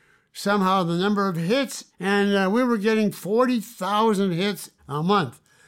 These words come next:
Now I know you're laughing. It's not Justin Bieber, but, <laughs> you know, for, uh, abstract new philosophy, it's not bad.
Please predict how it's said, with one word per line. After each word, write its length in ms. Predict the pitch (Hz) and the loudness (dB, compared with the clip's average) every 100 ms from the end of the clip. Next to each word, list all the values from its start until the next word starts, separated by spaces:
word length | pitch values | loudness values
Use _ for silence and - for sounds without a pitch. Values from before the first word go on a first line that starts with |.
| _ | _
Now 320 | - 247 269 | -2 2 2
I 140 | 247 226 | 2 2
know 300 | 226 220 196 | 2 2 2
you're 260 | 180 175 | 0 0
laughing. 380 | 170 180 180 147 | 0 0 -2 -2
It's 180 | 139 127 | -6 -6
not 220 | 165 156 | -4 -4
Justin 340 | 147 160 139 123 | -4 -6 -6 -6
Bieber, 440 | 180 240 202 202 - _ - - | -2 0 0 -2 -10 _ -20 -20
but, 560 | 113 131 247 269 247 - - - | -8 0 2 2 -4 -14 -16 -10
<laughs> 120 | - | -6
you 320 | 185 160 214 | -6 -4 -2
know, 220 | 247 247 | 2 2
for, 420 | 226 226 196 175 160 | 0 0 0 0 -2
uh, 260 | 151 147 | -4 -6
abstract 720 | 160 202 185 - 202 196 190 | -2 0 0 -2 0 0 -4
new 240 | 160 180 185 | -2 0 0
philosophy, 720 | - 156 151 156 151 165 196 - - - - _ - | 0 -2 0 0 -4 -8 -12 -12 -20 -20 -20 _ -6
it's 160 | 320 | -2
not 280 | 254 269 180 | 0 0 2
bad. 460 | 202 240 190 202 | 0 2 2 0